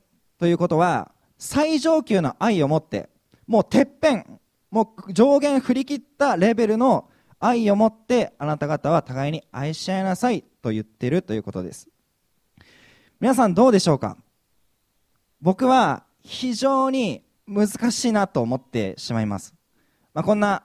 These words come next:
高いところから語らせていただいてますけれども、本来ならばそれに値しない人間です。本当に神様の恵みそのものによってここに立たせていただいていると思います。なので、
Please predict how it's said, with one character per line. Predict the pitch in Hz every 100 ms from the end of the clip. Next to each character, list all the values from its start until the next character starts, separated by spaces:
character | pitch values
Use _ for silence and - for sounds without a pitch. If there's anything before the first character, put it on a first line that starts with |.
| _
高 | - 180 190
い |
と | 160
こ | 151
ろ | 165
か | 143
ら | 120 - -
語 | - 139
ら | 135
せ | 143
て | - 160 143 - _
い | 131
た | 131
だ | 139
い | 135
て |
ま | 147 151
す | -
け |
れ | 123
ど | 139
も、 | 165 139
本 | - 247
来 | 214 180
な | 151
ら | 139
ば | 156 139
そ | - 147
れ | 165
に | -
値 | 113 - 160 165
し | -
な | 160 165
い | 165 156
人 | 120 117 113
間 | 110 104 -
で | 107
す。 | - - _ _ _ _ _
本 | 214
当 | 226
に | 220
神 | 254 247
様 | 214 190
の | 175
恵 | 165 170
み | 185 190 185
そ | - 180
の | 190
も | 208
の | 233
に | 180
よ |
っ | -
て | 110
こ | 120
こ | 120
に | 117
立 | 120
た | 120 113
せ | 110
て | - 117
い | 113
た | 107
だ | 107
い | 110
て |
い | 120
る | 139
と | 113
思 | - 107
い |
ま | 98 95
す。 | - _ _ _ _ _ _ _ _ _ _ _ _ _
な | 220
の | 214
で、 | 202 190 120